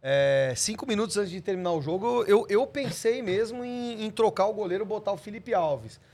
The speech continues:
Mas aí você tem um problema de, de, acho que de va-, de vestiário, né? Se você faz um, uma troca, é muito ousado, é muito Vangal, assim, né?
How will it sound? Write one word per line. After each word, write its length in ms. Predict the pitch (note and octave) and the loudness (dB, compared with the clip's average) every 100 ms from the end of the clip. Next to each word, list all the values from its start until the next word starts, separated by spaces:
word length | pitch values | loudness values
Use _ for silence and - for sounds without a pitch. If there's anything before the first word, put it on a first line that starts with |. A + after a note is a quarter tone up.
| - - | -20 -4
Mas 200 | D3+ E3 | 0 2
aí 100 | E3 | 0
você 220 | G3 A#3 | 0 -4
tem 120 | - | -4
um 80 | A#3+ | -6
problema 500 | - G#3 D3+ F#3 A3 | -2 0 0 -2 -2
de, 360 | G#3+ G#3+ A#3 G3 | -4 -6 -8 -8
de, 340 | D3 F3 E3 | -8 -10 -6
acho 160 | D3+ - | -6 -6
que 80 | E3+ | -10
de 80 | |
va-, 180 | E3+ E3+ | -2 -2
de 160 | F3 C#3+ | -2 -6
vestiário, 720 | E3+ F#3 - D#4+ F3 D3 C3+ | -6 -6 -4 2 4 4 2
né? 120 | D3 | -4
Se 160 | C#3+ C3+ | -4 -6
você 120 | - | -8
faz 300 | C3+ D3+ C3+ | -4 -4 -4
um, 160 | D#3 C#3+ - - | -10 -12 -18 -12
uma 120 | - D3 | -4 -2
troca, 240 | D#3 D#3+ | 0 0
é 120 | D3+ | 0
muito 220 | D#3+ F#3 C4 | 0 0 2
ousado, 360 | B3+ F3+ E3+ | 4 4 4
é 40 | D#3+ | 2
muito 220 | F3 F#3+ | -2 -4
Vangal, 640 | E3+ B3 G3+ F3+ E3 D#3 | 2 2 4 4 4 2
assim, 360 | C3+ - D3+ | -2 -8 -10
né? 80 | C#3 | -8